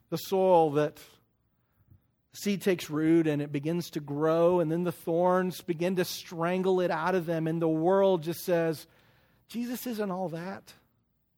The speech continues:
It's just not worth it." And they agree, and then they walk away. They never truly saw Jesus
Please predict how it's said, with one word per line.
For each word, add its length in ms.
It's 140
just 180
not 180
worth 300
it." 340
And 120
they 140
agree, 420
and 100
then 100
they 120
walk 300
away. 380
They 120
never 300
truly 540
saw 300
Jesus 680